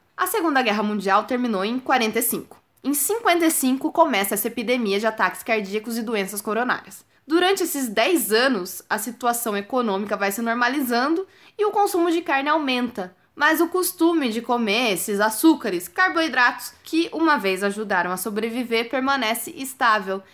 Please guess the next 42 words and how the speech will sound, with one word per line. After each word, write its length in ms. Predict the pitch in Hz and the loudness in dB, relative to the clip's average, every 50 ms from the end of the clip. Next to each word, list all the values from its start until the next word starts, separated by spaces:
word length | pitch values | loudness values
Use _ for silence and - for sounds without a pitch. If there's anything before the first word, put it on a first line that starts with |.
| _ _ _ | _ _ _
E 100 | - 311 | -4 0
agora 500 | 294 269 262 226 226 220 226 240 240 - - - | 0 2 2 2 2 2 4 2 2 0 -4 -4
eles 300 | 277 311 330 330 254 208 | -2 0 2 2 0 0
vinham 260 | 202 220 226 220 214 | -4 -4 -4 -4 -6
com 80 | 220 | -4
uma 160 | 233 226 233 240 | -2 -2 -2 -2
carga 380 | - - 196 175 175 180 180 | -2 -2 -2 -2 -2 -2 -6
de 100 | 175 190 | -8 -10
conservantes, 880 | - - - 240 269 269 - 302 277 262 202 208 202 208 208 208 - - | -12 -8 -6 -6 -4 -4 -4 -4 -4 -2 -2 -2 -2 -2 -2 -6 -10 -8
estabilizantes, 840 | 247 247 - - 247 220 226 220 233 202 190 180 180 185 180 - - | -8 -8 -4 -4 -4 -4 -2 -4 -4 -2 -2 -4 -4 -4 -6 -8 -8
et 160 | - 220 214 - | -8 -10 -10 -8
cetera, 360 | - 185 156 156 - 170 175 | -6 -6 -6 -6 -6 -10 -10
et 100 | 180 - | -8 -8
cetera. 400 | - 226 180 - - - - _ _ | -6 -6 -6 -6 -8 -16 -20 _ _
Hoje, 400 | - - 349 359 403 370 330 381 403 453 508 - | -2 2 4 4 4 4 4 4 4 2 2 0
a 120 | - 403 | -2 0
gente 300 | 392 415 403 403 494 508 | 0 0 -2 0 -2 -2
sabe 400 | - - 320 247 240 233 226 277 | 0 2 4 4 4 4 2 -2
que 100 | 269 277 | -4 -2
o 60 | 262 | -2
entupimento 640 | 262 262 254 320 320 - 349 330 294 240 226 - 240 | -2 0 0 -2 0 0 2 2 2 0 -2 -2 -4
de 120 | 202 202 202 | -2 0 0
artéria 580 | 175 170 170 - - 233 233 208 185 180 175 | 0 0 -2 -2 0 2 2 2 2 0 -2
não 160 | 202 247 311 349 | -4 -2 0 0
é 60 | 349 | 2
uma 160 | 330 330 330 | 2 2 2
coisa 260 | 330 320 302 285 302 | 0 0 -2 -2 -2
que 60 | 302 | -2
acontece 480 | 302 302 320 330 330 - 247 226 226 247 | -2 -2 -2 -2 0 2 2 0 2 0
assim 240 | 247 247 247 233 233 | -4 -4 -2 -4 -2
de 80 | 214 | -2
um 100 | 226 233 | -2 -2
dia 220 | 226 208 214 202 202 | -2 0 0 -2 -2
pro 200 | 208 - 247 254 | -2 -4 -4 -2
outro. 400 | 247 220 180 143 - - - - | -2 -2 -2 -2 -4 -10 -12 -10
Aliás, 520 | - 202 208 220 202 190 190 202 226 - | -8 -6 -2 0 2 2 2 0 -2 -4
pode 260 | - 226 202 180 190 | -4 -4 -4 -4 -2
levar 340 | 196 196 202 196 190 180 185 | -4 -4 -2 -2 0 0 0
muitos 340 | 196 208 208 208 208 202 220 | 0 0 -2 -4 -4 -6 -6
e 20 | |
muitos 340 | 226 226 226 220 262 269 240 | -6 -6 -6 -6 -6 -6 -4
anos. 420 | 226 170 131 - - - - - | -4 -4 -4 -6 -12 -18 -20 -20